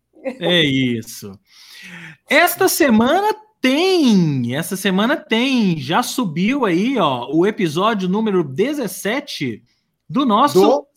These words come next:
Speaker 1: podcast, Cinema, et cetera. O, o Cinema, et cetera, você pode acessar por aqui, ó, esse é o nosso,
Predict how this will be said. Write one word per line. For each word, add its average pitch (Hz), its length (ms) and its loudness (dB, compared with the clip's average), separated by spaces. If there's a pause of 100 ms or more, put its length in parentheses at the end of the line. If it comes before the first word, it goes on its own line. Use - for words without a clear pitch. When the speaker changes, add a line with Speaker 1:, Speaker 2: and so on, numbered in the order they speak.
(140)
Speaker 1:
podcast, 220 960 -2 (320)
Cinema, 277 720 2 (160)
et 330 200 -4
cetera. 139 880 -4 (560)
O, 147 560 2
o 139 40 -6
Cinema, 170 340 0
et 165 100 -10
cetera, 196 420 -2
você 170 240 -6
pode 123 640 -6 (500)
acessar 139 460 -4
por 135 160 0
aqui, 147 460 0
ó, 135 160 2
esse 220 240 2
é 180 40 2
o 170 60 0
nosso, 151 600 0